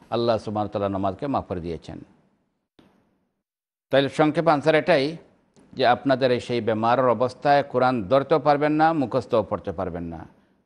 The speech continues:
কেন? রাসূলুল্লাহ ইসলাম বলেছেন, "লা তাকরাউল হাইজু ওয়ালাল জুনুবু শাইআম মিনাল কোরআন।" হায়েজের অবস্থায় এবং জানাবতের অবস্থায় যেন কেহ কোরআন যেন না পড়েন,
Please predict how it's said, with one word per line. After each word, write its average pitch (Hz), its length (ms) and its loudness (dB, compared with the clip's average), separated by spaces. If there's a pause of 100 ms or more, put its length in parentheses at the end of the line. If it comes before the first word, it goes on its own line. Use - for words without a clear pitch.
কেন? 123 220 2
রাসূলুল্লাহ 123 380 0
ইসলাম 117 180 -2
বলেছেন, 113 380 0
"লা 123 380 2 (100)
তাকরাউল 123 540 0
হাইজু 127 840 0
ওয়ালাল 117 400 2
জুনুবু 120 500 -4
শাইআম 143 580 -2
মিনাল 117 300 -2
কোরআন।" 127 720 0 (800)
হায়েজের 123 440 4
অবস্থায় 151 600 2
এবং 123 380 -2
জানাবতের 156 640 2
অবস্থায় 123 720 2 (520)
যেন 123 240 2 (420)
কেহ 117 280 0
কোরআন 117 320 0
যেন 120 140 -2 (240)
না 107 420 0
পড়েন, 85 460 -4